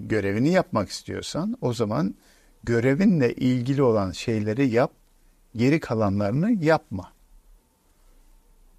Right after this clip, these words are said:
Böyle bir soruşturma açılmıştır, bilgisini ver.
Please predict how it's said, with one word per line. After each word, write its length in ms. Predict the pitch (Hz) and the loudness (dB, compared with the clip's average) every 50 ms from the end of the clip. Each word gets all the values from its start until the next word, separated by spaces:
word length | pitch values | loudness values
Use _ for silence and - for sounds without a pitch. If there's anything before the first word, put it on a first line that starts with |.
| _ _ _ _ _ _ _ _ _ _ - | _ _ _ _ _ _ _ _ _ _ -2
Böyle 300 | 131 160 170 165 156 135 | 2 2 4 4 4 2
bir 60 | 139 | 0
soruşturma 720 | - - 165 160 156 135 - - - 143 143 160 170 - - | 0 0 2 2 2 0 -2 -4 -2 0 0 0 0 0 0
açılmıştır, 760 | 131 - - - 156 170 180 170 - - - 120 107 110 123 | -2 -2 -2 0 0 0 0 0 -2 -2 -4 -4 -2 -2 -2
bilgisini 600 | 139 147 147 139 143 135 - - 156 165 156 139 | 0 0 0 0 -2 -4 -4 -4 -2 -2 0 2
ver. 420 | 151 185 240 - - - - - | 2 2 0 -2 -4 -12 -18 -20